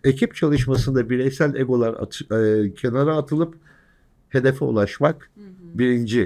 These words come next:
Speaker 1: e,
Speaker 2: Aslında insanları değil de bir hata olduğunda süreçleri mi sorgulamak lazım?
Speaker 1: E, insanlar da sorgulanabilir, süreçler de sorgulanabilir ama önemli olan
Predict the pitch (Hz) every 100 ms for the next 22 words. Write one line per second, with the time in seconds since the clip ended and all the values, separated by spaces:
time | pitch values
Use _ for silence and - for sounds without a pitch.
0 | - 104 95 95 92 87 90 220 - 254
1 | 254 302 302 294 277 302 320 240 247 -
2 | 220 226 - 262 240 208 214 247 269 -
3 | 226 220 - 240 269 196 - - 175 170
4 | 165 165 - 165 151 151 - _ _ _
5 | _ _ 135 135 147 143 156 147 185 220
6 | 233 - 151 107 98 90 80 78 78 -
7 | - 113 110 - 156 175 185 208 - 147
8 | 107 101 90 85 82 90 110 123 - 113
9 | 123 143 196 - 196 117 90